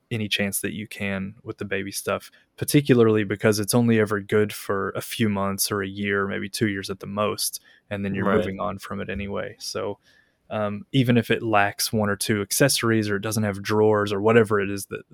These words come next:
Speaker 1: whatever the thing is you're giving up, you're only giving it up in the short term, and you can make it work until you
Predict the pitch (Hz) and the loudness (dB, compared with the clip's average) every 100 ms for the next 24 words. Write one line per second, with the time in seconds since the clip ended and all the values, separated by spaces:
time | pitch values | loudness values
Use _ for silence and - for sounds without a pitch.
0 | 104 123 123 117 104 104 110 101 104 107 | -8 0 2 4 0 0 -4 -4 -6 -4
1 | 104 101 110 131 _ _ _ - 139 113 | -4 -2 0 0 _ _ _ 0 4 4
2 | 107 104 101 98 92 101 98 - 107 - | 4 0 0 0 -2 -4 -6 -2 -2 -2
3 | 104 95 95 98 101 101 98 98 - 104 | -6 -6 -8 -8 -8 -6 -6 -6 -6 -4
4 | 104 - 101 - 101 98 | -4 -8 -14 -8 -8 -8